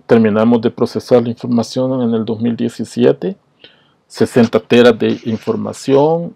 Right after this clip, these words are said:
Eh, dividimos el país en, eh, mosaicos de un kilómetro cuadrado y El Salvador tiene casi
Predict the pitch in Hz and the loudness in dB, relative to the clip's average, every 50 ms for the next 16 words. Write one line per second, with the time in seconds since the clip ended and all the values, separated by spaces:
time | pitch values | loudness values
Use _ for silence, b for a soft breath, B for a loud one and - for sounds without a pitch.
0 | _ _ - 117 110 107 104 101 104 113 113 - _ _ _ _ _ _ _ - | _ _ -8 -6 -6 -6 -6 -8 -10 -12 -16 -20 _ _ _ _ _ _ _ -6
1 | 127 131 123 117 117 117 120 127 127 127 113 120 117 113 _ - 104 101 110 113 | -2 0 0 0 0 0 0 0 0 0 0 0 -2 -4 _ -6 -8 -4 -2 -2
2 | 120 139 135 - - _ - 120 113 110 107 104 110 - _ _ _ _ _ _ | -2 -2 -2 -6 -10 _ -10 -8 -8 -8 -10 -12 -16 -20 _ _ _ _ _ _
3 | _ _ _ _ _ _ _ _ _ _ _ - 113 110 107 104 110 110 - - | _ _ _ _ _ _ _ _ _ _ _ -10 -6 -4 -2 -2 -2 -2 0 2
4 | 123 123 147 147 - 156 131 113 104 110 110 - - 117 113 113 113 110 - - | 4 4 4 4 2 0 2 2 2 2 0 -2 -4 -2 -2 -2 -2 -4 -6 -8
5 | - - - 117 107 107 110 117 123 139 160 190 196 _ _ _ _ _ _ _ | -12 -6 0 0 2 2 4 2 2 2 -2 -4 -10 _ _ _ _ _ _ _
6 | _ - - 117 117 113 110 110 104 101 - - 110 107 113 110 107 - - 123 | _ -4 0 2 4 4 4 2 -2 -6 -6 -6 -4 -2 -2 -2 -2 -2 -4 -2
7 | 117 113 117 117 110 107 107 107 101 123 139 - _ _ _ _ _ _ _ _ | -2 0 -2 -2 -4 -6 -8 -10 -12 -14 -16 -20 _ _ _ _ _ _ _ _
8 | _ _ _ _ - 120 110 - - 123 120 117 113 110 107 107 104 110 127 | _ _ _ _ -4 -4 -4 -4 -4 -6 -4 -4 -4 -4 -6 -8 -8 -10 -12